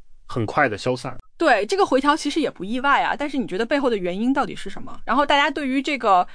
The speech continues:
Speaker 2: A I相关的投资到底是一个什么样的态度？
Speaker 1: 嗯，我觉得就是，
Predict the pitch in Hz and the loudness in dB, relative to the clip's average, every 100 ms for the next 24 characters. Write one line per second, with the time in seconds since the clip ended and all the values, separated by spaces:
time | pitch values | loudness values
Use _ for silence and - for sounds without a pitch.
0 | - - - 330 302 320 311 311 311 311 | -14 -2 2 4 4 0 0 0 2 0
1 | 254 - 196 208 - 269 269 277 190 - | 0 -4 -4 -4 -4 -4 0 0 -2 -8
2 | 240 285 - 180 247 262 359 370 - - | -6 -6 -6 -4 -4 -4 -6 -8 -8 -10
3 | - 123 117 113 175 131 143 202 185 185 | -10 -6 -4 -4 0 4 6 6 6 4
4 | 160 | 2